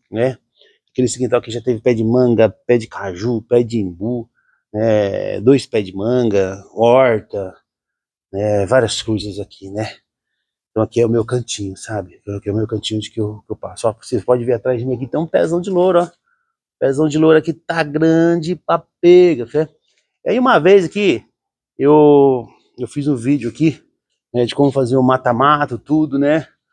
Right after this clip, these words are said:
Olha aqui como que tá agora o mata-mato lá.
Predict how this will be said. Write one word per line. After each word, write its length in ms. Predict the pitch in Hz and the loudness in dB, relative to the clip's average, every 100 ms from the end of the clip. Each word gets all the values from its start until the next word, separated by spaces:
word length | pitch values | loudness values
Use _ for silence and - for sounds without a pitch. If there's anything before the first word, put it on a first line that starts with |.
| _ - | _ -2
Olha 160 | 147 143 | 2 2
aqui 160 | - | 0
como 160 | 151 143 | -2 -2
que 100 | 143 | -2
tá 160 | 143 131 | 0 2
agora 420 | 127 117 104 - _ _ _ _ | 4 2 2 -10 _ _ _ _
o 80 | |
mata-mato 600 | 120 117 120 113 107 107 _ | -10 -8 -8 -8 -12 -16 _
lá. 240 | - - | -20 -20